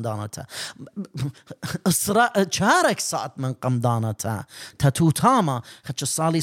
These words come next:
سلووتە. لەور تامە هەلە گەشقمانی لێ، و ئەنێ، ئەنە ئاشر زبتاوی کلیە خەکمە منێ، هەر غزین خەب تازل تا سۆهبەت منە.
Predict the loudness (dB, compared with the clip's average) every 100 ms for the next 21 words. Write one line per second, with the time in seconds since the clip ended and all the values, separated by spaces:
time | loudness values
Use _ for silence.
0 | 0 0 2 0 -2 -2 4 6 6 4
1 | 0 0 0 2 2 2 0 -2 -4 0
2 | 2 2 0 2 2 2 -2 0 2 2
3 | 2 2 0 0 2 4 4 2 2 2
4 | 2 0 0 2 2 2 -2 0 0 2
5 | 0 0 -2 -2 0 0 -2 2 4 4
6 | 2 -2 0 0 4 2 2 2 2 2
7 | 2 2 2 -2 -4 -6